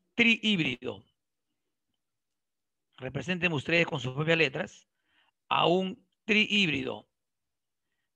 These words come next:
Representen ustedes con sus propias letras a un trihíbrido. Ya, otro, otro. Muy bien, muy bien, Saulo.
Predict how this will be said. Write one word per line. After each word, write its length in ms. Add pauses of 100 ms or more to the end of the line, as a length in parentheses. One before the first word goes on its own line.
Representen 580
ustedes 340
con 160
sus 80
propias 240
letras 420 (480)
a 200
un 320
trihíbrido. 640 (1500)
Ya, 540
otro, 640 (440)
otro. 540 (320)
Muy 260
bien, 380
muy 200
bien, 220
Saulo. 440